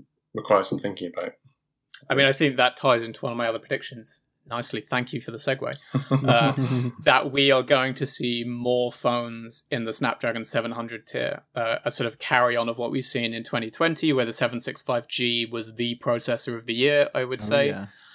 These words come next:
Speaker 1: Yeah.
Speaker 2: Um, and I think it's very, I think it was a very conscious decision of Qualcomm not to announce its successor alongside the triple eight, uh, because they clearly, I don't think they wanted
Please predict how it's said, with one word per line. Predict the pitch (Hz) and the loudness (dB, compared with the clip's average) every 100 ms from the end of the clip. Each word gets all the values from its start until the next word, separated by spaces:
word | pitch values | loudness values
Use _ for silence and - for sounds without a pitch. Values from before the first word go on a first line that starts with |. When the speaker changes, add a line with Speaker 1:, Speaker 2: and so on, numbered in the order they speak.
| - _ _ - | -20 _ _ -2
Speaker 1:
Yeah. | 120 113 113 | 2 4 2
Speaker 2:
Um, | 113 120 _ _ | -4 -10 _ _
and | 123 123 | 2 4
I | 120 | 2
think | 123 160 151 147 | 2 0 2 0
it's | 135 - - | -4 -4 -2
very, | 127 123 117 117 113 _ _ _ _ _ _ | 2 4 2 -4 -8 _ _ _ _ _ _
I | 113 | -2
think | 113 139 | 0 -2
it | - | -4
was | 143 | -6
a | |
very | 117 120 123 135 | -2 2 4 4
conscious | 131 135 131 127 | 2 0 0 -2
decision | - 127 123 139 | -2 -2 -2 -2
of | 123 | -4
Qualcomm | - 120 120 123 123 | 4 4 4 -2 0
not | 120 120 - | 0 0 -2
to | 120 | -4
announce | 113 113 - - | -2 -2 -4 -10
its | - | -10
successor | - - 113 - 120 135 - - | -10 -6 -6 -4 -4 -6 -4 -2
alongside | 117 113 - 113 110 | 0 -2 -2 -4 -4
the | 107 | -6
triple | 117 - 113 | -8 -4 -2
eight, | 139 - _ _ _ _ _ _ | -2 -4 _ _ _ _ _ _
uh, | 123 107 107 107 - - - | 4 6 4 2 -2 -4 -4
because | 120 - 110 110 110 - - _ _ _ _ _ _ _ - | -2 2 2 2 -4 -8 -8 _ _ _ _ _ _ _ 2
they | 120 113 107 | 4 4 -2
clearly, | - 143 127 120 117 113 _ | 0 2 4 2 0 -4 _
I | 139 | 2
don't | 131 135 135 | 4 2 0
think | 139 | -2
they | 135 123 | 0 2
wanted | 127 123 123 120 | 2 2 0 -2